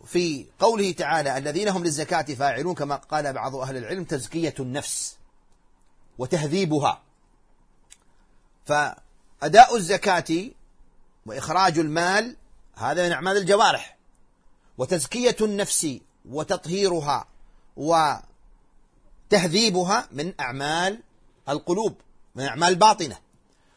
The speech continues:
"والذين هم لفروجهم حافظون إلا على أزواجهم أو ما ملكت أيمانهم فإنهم غير ملومين"، هذا من أعمال الجوارح، وذلك بتجنب الحرام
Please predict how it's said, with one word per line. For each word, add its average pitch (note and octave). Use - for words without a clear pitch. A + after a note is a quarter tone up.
"والذين G3
هم A3
لفروجهم G3
حافظون E3+
إلا F#3+
على E3
أزواجهم D3+
أو C3
ما D#3
ملكت E3
أيمانهم E3
فإنهم E3
غير F3
ملومين"، D3+
هذا E3+
من F3+
أعمال D3+
الجوارح، F3+
وذلك F3
بتجنب F3
الحرام C#3+